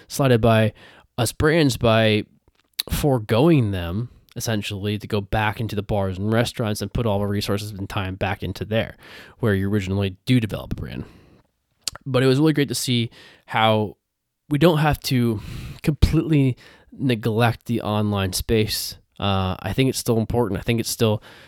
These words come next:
uh, uh, <sighs> I think it's still possible to grow a brand or to have the online space be a part of where you grow a brand.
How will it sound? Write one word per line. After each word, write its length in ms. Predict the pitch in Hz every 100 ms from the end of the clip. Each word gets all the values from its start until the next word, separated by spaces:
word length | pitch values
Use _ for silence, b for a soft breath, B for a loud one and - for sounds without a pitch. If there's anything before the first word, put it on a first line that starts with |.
| B -
uh, 120 | 123 - _
uh, 460 | 117 120 120 120 117 - _ _ _
<sighs> 480 | _ _ _ _ -
I 560 | - - - - - -
think 140 | 190
it's 60 | 139
still 380 | 165 151 131 - _
possible 600 | - 131 135 120 117 113
to 140 | -
grow 300 | 104 117 117
a 60 | 110
brand 460 | 107 104 101 107 - B B B B _ _ _ -
or 180 | 135 113 -
to 240 | - 139
have 440 | 110 120 113 104 -
the 100 | -
online 300 | 117 117 113
space 200 | 113 -
be 80 |
a 40 | 113
part 280 | - 120 113
of 180 | 104
where 160 | 104 107
you 140 | 101
grow 280 | 98 - 95
a 40 | 92
brand. 380 | 110 98 73